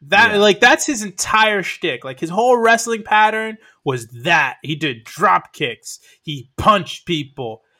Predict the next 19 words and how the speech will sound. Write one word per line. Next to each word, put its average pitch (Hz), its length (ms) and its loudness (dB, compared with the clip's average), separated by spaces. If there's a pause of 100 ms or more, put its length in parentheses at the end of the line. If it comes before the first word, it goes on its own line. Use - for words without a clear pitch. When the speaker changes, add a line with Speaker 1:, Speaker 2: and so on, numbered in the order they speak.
(140)
Speaker 1:
And 120 240 -12
that 190 180 6
was 147 180 0
it. 123 300 -8 (880)
Speaker 2:
Early 170 320 -4
on, 147 140 -2
we 139 60 -4
get 135 140 -6
some 120 180 -12
pin 151 180 -6
attempts 135 360 -8
by 113 280 -8
Ware 107 340 -8
while 104 140 -8
Flair 110 280 -12
has 101 140 -12
a 98 80 -16
headlock 117 580 -8
on. 104 440 -10